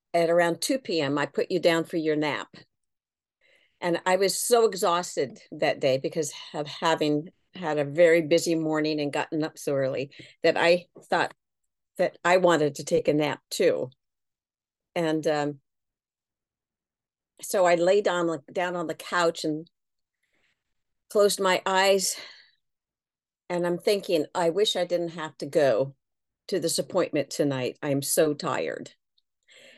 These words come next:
And then, like magic, a T V turns on in my head.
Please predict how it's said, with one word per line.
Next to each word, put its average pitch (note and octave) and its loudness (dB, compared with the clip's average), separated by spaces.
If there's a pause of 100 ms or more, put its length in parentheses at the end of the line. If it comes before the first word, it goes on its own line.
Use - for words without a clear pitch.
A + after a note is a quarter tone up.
(200)
And E3 0
then, F#3+ 4 (440)
like F3 0
magic, D#3 2 (1300)
a A3+ 6
T C#4 2
V B3 4
turns F3+ 0
on D#3 0
in D#3 -2
my D3+ -4
head. D#3 -4